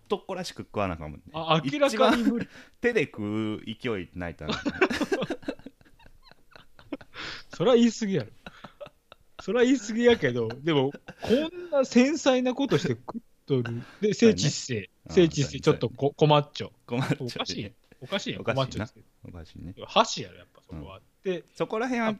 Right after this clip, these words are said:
Speaker 1: そのキャラをリスペクトしてほしいところはあるね。
Speaker 2: あ、
Speaker 1: できればね。
Speaker 2: それやっぱ、それでも、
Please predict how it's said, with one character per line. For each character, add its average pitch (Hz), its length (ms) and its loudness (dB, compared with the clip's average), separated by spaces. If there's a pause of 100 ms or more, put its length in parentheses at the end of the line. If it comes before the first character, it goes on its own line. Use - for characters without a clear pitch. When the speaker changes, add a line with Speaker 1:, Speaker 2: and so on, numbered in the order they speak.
(120)
Speaker 1:
そ 160 160 -6
の 143 120 -4
キ 196 120 -6
ャ 175 40 0
ラ 120 180 0
を 85 100 -2
リ 90 120 -6
ス - 80 -20
ペ 95 120 -8
ク 92 60 -20
ト 78 80 -10
し - 80 -18
て - 60 -12
ほ 78 100 -10
し 78 180 -14
い - 20 -18
と - 160 -12
こ 69 60 -12
ろ 71 60 -14
は 69 60 -14
あ 69 40 -18
る 67 140 -20
ね。 82 100 -20 (240)
Speaker 2:
あ、 - 40 -12 (460)
Speaker 1:
で 92 60 -6
き 98 100 -10
れ 90 60 -14
ば - 60 -12
ね。 - 20 -
Speaker 2:
そ 165 40 0
れ 175 80 0
や 190 60 -2
っ - 100 -6
ぱ、 95 160 -16 (140)
そ 190 120 2
れ 247 60 0
で 254 100 0
も、 104 460 0